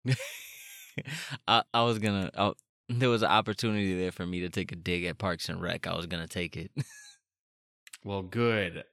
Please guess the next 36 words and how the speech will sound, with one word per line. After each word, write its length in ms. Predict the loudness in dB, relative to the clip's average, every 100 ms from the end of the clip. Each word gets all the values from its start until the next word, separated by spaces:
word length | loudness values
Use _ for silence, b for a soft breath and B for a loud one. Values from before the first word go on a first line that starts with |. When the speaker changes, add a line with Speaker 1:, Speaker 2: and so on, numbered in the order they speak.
| _ -6
Speaker 2:
Good 240 | 0 0 2
that 120 | 2
I 80 | 0
stopped 540 | 0 2 2 0 -6
you. 240 | -12 -14 -16 _ b b b b b _ -10
Speaker 1:
Yeah. 240 | -10 -10 -14 _
Speaker 2:
Uh, 180 | -2 0
Speaker 1:
That's 140 | 2 4
Speaker 2:
both, 60 |
Speaker 1:
all 60 | 4
right. 180 | 2 0
I'll 80 | 0
have 100 | 2
Speaker 2:
both 140 | 2
came 160 | 2 2
Speaker 1:
plenty 140 | 2
of 60 | 2
Speaker 2:
out, 40 | -2
Speaker 1:
time. 100 | -8 -14 _ _
Speaker 2:
both 260 | -6 -4 -2
came 160 | 0 4
on, 380 | 4 4 2 -2 _
uh, 340 | -6 -4 -4 -4 -4
N 160 | -2 0
B 100 | -2
C. 460 | 0 0 2 -2 b b b b b b
Uh, 420 | -6 -4 -4 -6 -10 -16
P-, 60 | -20 -14 -8
The 80 | -2
Office, 480 | -2 -2 -4 -6 -14 _ _ _ _ _ -16
uh, 220 | -14 -14
started 480 | -12 -6 -4 -4 -6
in 140 | -8 -8
two 180 | -4
thousand 300 | -2 0 -2 -6
five, 680 | -4 -2 0 -2 -4 -8